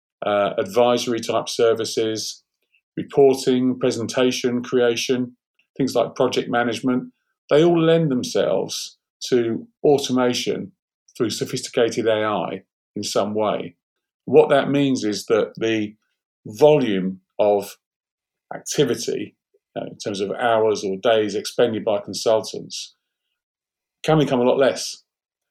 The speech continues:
And also those lower level activities, I mean, the research and analysis and, you know, the report generation are really good examples when you look at things like, uh, intelligent search and also generative A I. What you then need in that particular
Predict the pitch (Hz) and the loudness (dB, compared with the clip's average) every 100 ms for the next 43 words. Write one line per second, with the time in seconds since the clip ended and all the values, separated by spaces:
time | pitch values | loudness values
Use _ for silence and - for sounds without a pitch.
0 | - 120 135 131 139 131 127 135 147 160 | -6 0 2 4 2 4 2 2 4 6
1 | 151 139 139 131 123 123 - 131 127 98 | 6 6 4 4 0 0 0 0 0 -2
2 | 98 113 120 127 151 160 139 123 - 113 | -4 -4 -2 0 2 0 2 0 0 -4
3 | 120 127 117 - 107 - 110 104 110 95 | -2 0 -2 -4 -6 -6 -6 -4 -4 -4
4 | 98 107 101 - 135 131 - 104 107 110 | -4 -4 -6 2 4 4 0 -2 0 0
5 | 104 101 101 113 123 104 101 98 113 110 | -2 -6 -6 -2 -2 -2 -6 -4 -4 -4
6 | - 98 95 - _ _ - - 110 113 | -6 -6 -6 -10 _ _ -12 -8 -4 -4
7 | 117 104 113 95 101 101 98 104 101 92 | -6 -6 -6 -4 -2 -2 -2 -4 -4 -2
8 | 113 98 92 - 110 101 - - - _ | -4 -4 -6 -6 -2 0 -2 -6 -14 _
9 | _ - 113 104 104 95 117 104 95 98 | _ -10 -6 -2 -2 0 -2 -2 -4 -4
10 | 101 98 104 95 - 95 _ - 139 - | -2 0 -2 -4 -8 -14 _ -4 -2 0
11 | 127 127 139 131 117 _ - 120 104 98 | 0 2 2 2 -4 _ -12 -8 -4 -4
12 | 95 101 104 - - 101 104 101 101 | -4 -4 -6 -8 -6 -2 0 0 -2